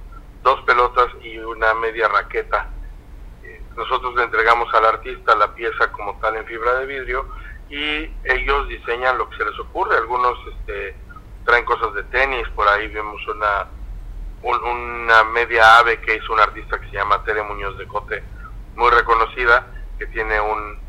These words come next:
un ala y un pico. Este, hay un artista, Víctor Reyes, que también, eh, oaxaqueño, que expone mucho, y la pintó como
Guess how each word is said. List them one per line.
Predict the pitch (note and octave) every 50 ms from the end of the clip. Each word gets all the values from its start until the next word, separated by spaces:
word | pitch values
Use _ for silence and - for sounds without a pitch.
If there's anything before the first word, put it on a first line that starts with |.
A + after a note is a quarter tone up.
| - - -
un | G#2+ A#2 A#2
ala | A#2+ A#2+ A#2 A#2 A2+ A2+
y | A2
un | A2 A2 -
pico. | - - - - - - A#2 A2+ G#2 - - - - - - - - - - - -
Este, | G#2+ G#2 - - - - G#2+ G#2 G2+ G2+ G2+ G2+ G2+ G2+ G2+ G2 G2 G2 - - - - - -
hay | A2 G#2+ A2+ A2+ A2+
un | A2
artista, | G#2+ G2+ - A2+ G#2+ - - - A2 G#2 G#2 G2+ G2+ G2 G2 F#2+ - - - - - - - - -
Víctor | B2 A#2 - - B2+ A2 G#2+
Reyes, | A2 A2+ A2+ A2+ A2 G#2 F#2+
que | - G#2+
también, | F#2+ G2+ F#2+ - G#2 G#2+ G#2+ G#2+ G#2+ G#2 G2+ G2 F#2+
eh, | G2+ G2+ - F2 G2+
oaxaqueño, | G#2 G#2+ G#2 - G#2+ G#2 - - A2+ A2+ A2+ A2 -
que | -
expone | - - - - A2+ G#2+ G#2 G#2+
mucho, | G#2+ G#2+ A2 G#2+ - - A#2 A#2 - - - - - - - - -
y | - A2 G#2+
la | G#2+ G#2 G#2 G#2 G#2 - -
pintó | A2 A2 G#2+ G#2+ - - B2 A#2+ A#2
como | - B2 A#2+ A#2 A2 G#2+ G#2+ G#2+ G#2 G2+ G2+ G2 G2 -